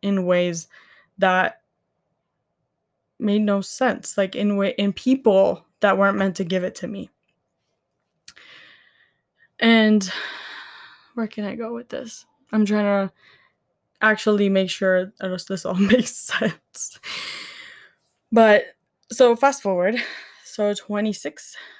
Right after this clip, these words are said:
was also terrible. Twenty-seven was horrendous. <laughs> Um, it's like every year got worse, and I got more and more bitter,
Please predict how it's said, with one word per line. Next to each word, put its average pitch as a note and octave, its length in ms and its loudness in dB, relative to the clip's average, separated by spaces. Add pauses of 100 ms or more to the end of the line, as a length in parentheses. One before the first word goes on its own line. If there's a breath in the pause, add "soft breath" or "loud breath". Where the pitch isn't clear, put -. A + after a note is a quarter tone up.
(100)
was G3 220 -2
also G3 340 -8
terrible. C4+ 440 -4 (260 soft breath)
Twenty-seven G#3+ 880 -4
was F4 520 -2
horrendous. G#3+ 1200 0
<laughs> - 180 -2
Um, G#3 400 4 (580 loud breath)
it's A#3 140 0
like B3+ 140 6
every A3+ 260 2
year F#3+ 200 2
got F3+ 220 2
worse, F3+ 360 -6
and F#3+ 200 -2
I F3+ 120 -2
got F#3 200 0
more F#3 240 0
and F#3 160 -2
more E3+ 220 -2
bitter, E3 480 -4